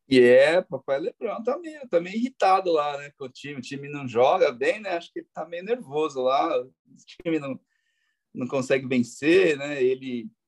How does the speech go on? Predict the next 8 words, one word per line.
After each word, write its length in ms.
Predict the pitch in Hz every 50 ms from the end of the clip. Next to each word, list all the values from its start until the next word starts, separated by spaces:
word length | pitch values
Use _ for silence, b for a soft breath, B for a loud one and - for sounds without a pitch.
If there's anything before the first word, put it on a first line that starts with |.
| _ _ _ _ _ _ _ _ _ _ _ _ _ _ _ _
ficou 240 | - 120 - 101 98
fora 600 | - - - 120 120 127 131 127 113 104 - - - _ _ _ _ _ _ _ _ _ _ _ _ _ _ _ _ _ _ _ _
por 200 | - 113 110 107
contusão 680 | - - - 117 117 117 123 117 107 107 113 110 113 113
aí 160 | 110 110 110
duas 260 | 110 113 120 123 123
semanas, 720 | 123 - 127 117 120 117 131 160 196 226 226 160 135 123 120
né? 240 | 127 139 156 175